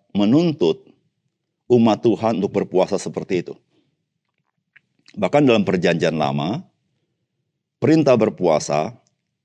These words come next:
hanya perlu dilakukan satu kali satu tahun, yaitu pada Hari Raya Pendamaian. Itu terkait umat Tuhan harus bertobat di hadapan Tuhan. Namun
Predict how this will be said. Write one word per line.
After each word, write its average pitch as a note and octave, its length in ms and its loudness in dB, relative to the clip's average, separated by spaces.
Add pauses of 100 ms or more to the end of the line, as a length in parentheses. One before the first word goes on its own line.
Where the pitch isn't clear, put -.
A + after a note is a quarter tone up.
(100)
hanya G#2 240 0
perlu B2+ 400 0
dilakukan F#2+ 400 2
satu F#2+ 240 -2
kali F#2+ 320 0
satu D#2+ 240 -6
tahun, D#2 480 -6 (800)
yaitu G#2+ 240 2
pada G#2 240 2
Hari G2 320 0
Raya G2 240 2
Pendamaian. F#2 720 -2 (1120)
Itu F#2+ 240 0
terkait E2 720 -2 (560)
umat A#2+ 320 2
Tuhan D#2 560 -4 (720)
harus E2 320 -2
bertobat G#2+ 560 0
di D#2 80 -4
hadapan C#2+ 400 -8
Tuhan. - 320 -10 (1400)
Namun E3 320 2